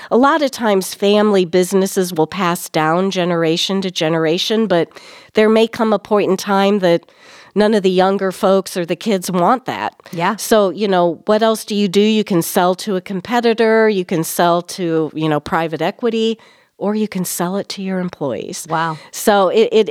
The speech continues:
Speaker 1: is a true alternative for succession planning for business owners. But there, there are quite a few of them out there, but yeah, it's still not really well known.
Speaker 2: Yeah, no, it's
Speaker 1: <laughs>
Speaker 2: super interesting part of this conversation I didn't know we were gonna have. So very neat,
Speaker 1: <laughs>
Speaker 2: very neat to talk about it.
Speaker 1: Yep.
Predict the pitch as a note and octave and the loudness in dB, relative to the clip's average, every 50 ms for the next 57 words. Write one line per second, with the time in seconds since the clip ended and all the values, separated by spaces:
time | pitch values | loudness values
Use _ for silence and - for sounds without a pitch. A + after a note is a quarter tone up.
0 | - - A#3+ B3 C4 C4+ B3+ - - - - - - - B3 B3 B3+ C4 B3 A3+ | 2 2 4 4 4 2 2 0 -2 -2 -2 -4 -4 0 2 4 4 4 4 4
1 | G#3+ G#3 - - - G3+ G3+ G3 G3 F#3 F3 D#3 D3 D3 E3 - - - F3+ D#3+ | 2 0 -4 -6 -8 -6 -4 -2 -2 -2 0 0 0 0 -2 -4 -2 0 2 4
2 | D#3 D#3 D#3 D#3 D#3+ - - - D#3 - - - E3+ E3+ - - E3+ D#3+ - - | 4 4 2 0 -2 -6 -8 -8 -8 -4 -2 -2 -2 -2 -2 -4 -4 -6 -4 -4
3 | D3+ D3 D3+ D#3 D3+ C#3+ C#3 C#3 D3 - - - - - - - _ - - D3 | -4 -2 0 0 0 -2 -2 -4 -6 -10 -14 -20 -20 -20 -20 -20 _ -4 -4 0
4 | C#3 D#3+ D#3 D3 - C#3+ C#3 - - C3 B2 B2+ A#2+ A2+ B2 C#3 - - - F#3+ | 2 2 2 2 0 -2 -2 -2 -2 -2 -2 0 0 -2 -2 -2 -2 2 2 2
5 | G3 - C#4+ B3+ A3 A#3 D4 C#4+ D4 D#4 E4 F#4+ F#4 - E4+ D#4 C#4+ C4+ B3+ A#3+ | 4 4 2 2 2 2 4 4 4 4 4 2 0 -2 0 0 0 0 0 -2
6 | - B3 A#3+ A#3+ B3 A#3 B3 A#3+ A#3+ A#3 A#3+ B3 - - B3 A#3+ A#3 G#3+ G3+ G3 | -2 0 2 2 2 2 2 2 2 2 2 2 2 2 2 4 4 4 2 2
7 | F3+ F3 - F3+ G3 G3 F#3+ F#3+ - - - - A3 A3+ A#3 A#3 A3 G#3 - G3 | 2 2 0 0 2 2 0 0 -2 -6 -6 -4 -4 -2 -2 -2 -2 -2 -2 -4
8 | G#3 G#3 G3+ G3 G3 F#3+ F#3+ F#3+ F#3+ F#3+ F#3 F#3+ G3+ G#3 F#3 D#3 D#3+ D#3+ _ - | -4 -4 -4 -4 -2 -2 -2 -2 -2 -2 -2 -2 -2 -2 -2 -2 -4 -6 _ -2
9 | G3 A#3+ B3 G3+ D3 - D#4+ - G#3+ - C4 A#3 - - - C4+ C#4+ C#4+ A#3+ A#3 | 0 0 0 0 0 0 2 2 4 4 4 2 0 -2 -4 -2 0 2 0 0
10 | G#3 - - G#3 G3 G3+ G3+ G3+ F#3+ F#3 F3+ - - F#3+ F#3 E3+ E3+ - F#3 F#3 | -2 -4 -6 -4 -2 -2 -4 -4 -4 -6 -6 -4 -2 -2 -2 -2 -2 -4 -4 -4
11 | - - D3+ C#3+ C#3+ D3+ D3 D#3 D#3 D#3+ E3 E3 E3 D#3 E3 D#3 D#3 F#3+ F3+ F3+ | -4 -4 -6 -6 -6 -6 -4 -4 -2 -2 -2 -2 -4 -4 -4 -4 -4 -2 0 0
12 | D4 D#4+ - - - A4 - F3 - A4+ G3 F#3+ G#3+ E3+ - - - F3 E3 F3+ | 0 0 0 0 0 0 2 2 2 2 4 4 2 2 2 0 -2 -2 -2 -2
13 | F#3+ F#3+ F#3 F3+ E3+ D3+ - - E3 E3 E3 D#3+ E3 - F3+ D#3 B2+ C3+ - - | -2 -2 -2 -4 -6 -6 -8 -8 -6 -2 -2 -2 -2 -4 -4 -6 -6 -4 -4 -2
14 | B3 C4 D#4+ | -2 -2 -4